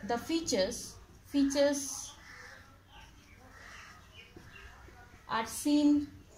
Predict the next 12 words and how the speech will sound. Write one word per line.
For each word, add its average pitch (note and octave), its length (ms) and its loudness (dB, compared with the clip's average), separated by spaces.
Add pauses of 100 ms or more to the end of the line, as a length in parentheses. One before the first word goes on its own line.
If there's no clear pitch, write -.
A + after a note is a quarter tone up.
(180)
easily. C4 680 6 (680)
So - 220 -6
these F4 380 2
are D#4 220 2
the D4+ 280 0
basic D4 440 0
reasons, F#3+ 520 0
these C4+ 320 2
are C#4 120 4
the C4+ 180 0
basic C4 500 -2
reason A#3+ 440 0